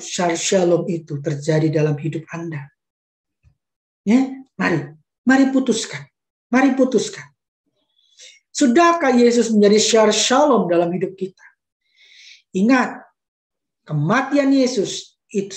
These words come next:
akan mengubahkan kita, membalikkan kita yang menjadi ter-, dan dari terkutuk menjadi hidup kembali.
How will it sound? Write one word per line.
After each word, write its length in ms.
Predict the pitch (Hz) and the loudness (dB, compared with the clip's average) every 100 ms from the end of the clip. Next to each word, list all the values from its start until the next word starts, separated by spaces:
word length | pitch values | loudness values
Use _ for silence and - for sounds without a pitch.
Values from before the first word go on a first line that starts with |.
| - - | -14 -10
akan 320 | 196 196 180 | -8 -4 -2
mengubahkan 800 | 180 180 170 160 165 - 165 165 | -2 -2 -2 -2 -2 -4 -8 -6
kita, 320 | 170 165 160 | -6 -6 -6
membalikkan 1040 | 160 147 139 170 175 220 240 - 196 196 | -4 -4 -2 0 2 0 -2 -4 -4 -4
kita 400 | 190 170 - 143 - _ _ _ _ _ | -6 -10 -12 -20 -20 _ _ _ _ _
yang 320 | 170 175 170 | -6 -4 -4
menjadi 340 | 175 165 165 165 | -4 -2 -2 -2
ter-, 240 | 165 160 - | -4 -10 -8
dan 320 | 160 165 160 147 | -6 -4 -4 0
dari 320 | 208 294 330 | 0 2 0
terkutuk 560 | 262 - 262 269 - - _ _ 190 | -4 -2 -2 -4 -8 -14 _ _ -6
menjadi 340 | 170 160 156 | -4 -2 -4
hidup 540 | 156 185 139 165 - | -4 -6 -6 -8 -8
kembali. 420 | 143 139 131 135 | -8 -6 -8 -10